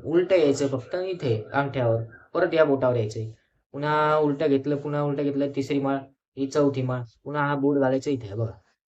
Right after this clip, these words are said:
अंगठा धरायचा, ह्या बोटाचा आधार घ्यायचा, फक्त अशी उलटी घ्यायची, उलटी घ्यायची, अंगठ्यावर घ्यायची, तर परत हे बोट घालायचं, असं घ्यायचं. हे बघा, असं घ्यायचं, असं, पुन्हा बो-, अंगठ्यावर घेतली, पुन्हा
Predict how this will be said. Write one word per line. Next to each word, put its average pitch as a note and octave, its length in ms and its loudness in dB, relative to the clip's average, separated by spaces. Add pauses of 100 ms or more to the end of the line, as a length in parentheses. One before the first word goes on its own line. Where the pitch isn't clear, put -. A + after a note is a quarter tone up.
(440)
अंगठा B2+ 320 0
धरायचा, D3+ 460 4 (200)
ह्या C3 160 -2
बोटाचा C#3+ 380 0
आधार C#3+ 180 2
घ्यायचा, C#3 440 0 (260)
फक्त D3 240 -4
अशी D3 240 0
उलटी C3+ 280 0
घ्यायची, B2+ 320 0
उलटी C3+ 260 0
घ्यायची, C3 320 0
अंगठ्यावर B2+ 420 0
घ्यायची, C3+ 420 -2
तर C3+ 80 2
परत C#3+ 280 -4
हे C#3+ 120 0
बोट C#3 180 2
घालायचं, B2+ 440 0
असं B2 200 -6
घ्यायचं. F#2+ 240 -10 (680)
हे A#2 80 0
बघा, G#2 140 -2 (480)
असं B2+ 240 -2
घ्यायचं, C3 300 0
असं, C3+ 520 -2
पुन्हा C#3 760 -2
बो-, B2+ 240 -4
अंगठ्यावर A#2+ 340 -2
घेतली, B2+ 260 -2
पुन्हा C#3+ 240 -6